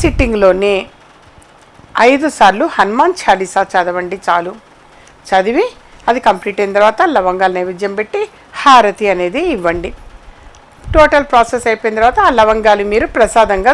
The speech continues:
స్వీకరించవచ్చు. మీరైనా మీ కుటుంబ సభ్యులైనా ఎవరైనా ఆ లవంగాల్ని ప్రసాదంగా స్వీకరించవచ్చు, మీరే తీసుకోవచ్చు. అలా ఐదు మంగళవారాల పాటు ఆచరించండి నాన్న. దాదాపుగా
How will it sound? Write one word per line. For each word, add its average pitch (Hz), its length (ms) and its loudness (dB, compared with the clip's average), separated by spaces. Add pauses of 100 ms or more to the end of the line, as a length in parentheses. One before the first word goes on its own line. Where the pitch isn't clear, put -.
స్వీకరించవచ్చు. 180 800 -4 (500)
మీరైనా 214 420 2 (100)
మీ 226 80 -4 (100)
కుటుంబ 196 220 -4 (120)
సభ్యులైనా 185 560 -2
ఎవరైనా 180 340 -4 (800)
ఆ 262 120 4
లవంగాల్ని 240 560 2
ప్రసాదంగా 240 600 2
స్వీకరించవచ్చు, 180 760 -6 (960)
మీరే 247 220 4 (560)
తీసుకోవచ్చు. - 520 -8 (800)
అలా 311 220 4 (400)
ఐదు 277 280 4
మంగళవారాల 285 680 6 (100)
పాటు 226 220 4 (120)
ఆచరించండి 196 680 -4
నాన్న. 190 220 0 (260)
దాదాపుగా 208 560 0